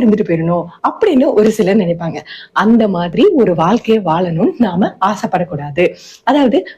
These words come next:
பெரியவங்க சொல்லுவாங்க தெரியுமா, நாலு பேர் மதிக்கத்தக்க ஒரு வாழ்க்கையை வாழணும். கரெக்டா? சரிங்க, நாலு பேர் மதிக்கத்தக்க வாழ்க்கை, நம்மளுக்கு அடுத்தவங்க கிட்ட இருந்து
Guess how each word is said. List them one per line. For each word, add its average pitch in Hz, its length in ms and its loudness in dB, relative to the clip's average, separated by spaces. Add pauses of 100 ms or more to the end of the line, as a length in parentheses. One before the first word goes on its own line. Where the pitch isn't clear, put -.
(100)
பெரியவங்க 311 400 4
சொல்லுவாங்க 190 340 0
தெரியுமா, 165 260 -4 (340)
நாலு 285 280 2
பேர் 277 160 0 (180)
மதிக்கத்தக்க 320 640 0 (160)
ஒரு 208 200 2
வாழ்க்கையை 175 400 0
வாழணும். 147 320 -6 (260)
கரெக்டா? 143 280 0 (340)
சரிங்க, 214 260 0 (360)
நாலு 427 300 4
பேர் 381 200 4
மதிக்கத்தக்க 226 480 0 (180)
வாழ்க்கை, 175 300 0 (160)
நம்மளுக்கு 381 600 2 (300)
அடுத்தவங்க 262 460 2
கிட்ட 185 220 -2
இருந்து 175 200 2